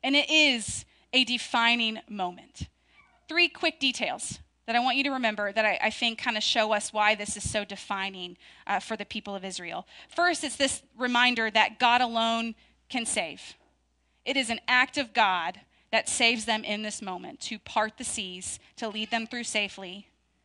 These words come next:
God alone can save. Scripture says, "The Lord will fight for you. You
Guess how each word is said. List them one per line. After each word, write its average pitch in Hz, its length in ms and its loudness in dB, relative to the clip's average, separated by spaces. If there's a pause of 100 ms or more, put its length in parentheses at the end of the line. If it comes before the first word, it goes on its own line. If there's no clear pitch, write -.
(760)
God 226 400 2
alone 196 640 -6 (240)
can 190 180 -10
save. 180 720 -8 (440)
Scripture 285 340 -4
says, 247 320 2
"The 247 100 -2
Lord 240 440 0
will 240 120 0
fight 302 400 4
for 220 160 -4
you. 190 320 -6
You 208 240 -8